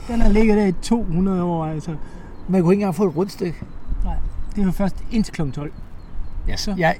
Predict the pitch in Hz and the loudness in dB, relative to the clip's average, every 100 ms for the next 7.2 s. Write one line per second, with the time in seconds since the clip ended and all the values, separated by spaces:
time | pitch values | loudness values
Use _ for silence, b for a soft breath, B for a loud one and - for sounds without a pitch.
0 | 175 160 180 - 185 185 - - 139 143 | -4 -6 -4 -2 -2 -2 -6 -4 -2 -2
1 | 123 151 120 - 113 104 98 92 - 143 | -2 -2 -2 -4 -2 -2 -2 -4 -4 -2
2 | 185 190 190 - - - - 165 165 143 | -2 -2 -8 -14 -18 -12 -2 2 2 2
3 | 143 127 127 131 127 117 120 135 127 104 | 0 -2 -2 -4 -4 -4 -4 -4 -6 -8
4 | 95 - - 175 - 123 - - - - | -6 -8 -8 -10 -10 -10 -10 -12 -12 -10
5 | 147 127 123 117 135 117 110 104 98 131 | -4 -2 -4 -4 -2 0 0 -2 -4 -4
6 | 170 - 135 135 131 107 104 101 104 107 | -4 -4 -4 -6 -6 -6 -6 -6 -8 -6
7 | 120 | -8